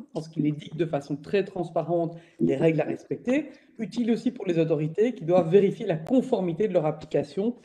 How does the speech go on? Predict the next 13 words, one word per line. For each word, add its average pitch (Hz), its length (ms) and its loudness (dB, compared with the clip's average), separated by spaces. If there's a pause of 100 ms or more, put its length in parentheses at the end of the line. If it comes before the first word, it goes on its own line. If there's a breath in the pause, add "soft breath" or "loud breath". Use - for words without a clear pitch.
(240 loud breath)
avec 175 360 2
de 208 100 0
l'équité 180 600 -2
et 175 40 2
de 139 60 -4
la 143 140 -2
justesse. - 420 -16 (600 loud breath)
Alors, 165 180 4
juridiquement, 262 680 6
toute 285 380 -2
dérogation 220 580 4
au 240 40 0
titre - 220 -10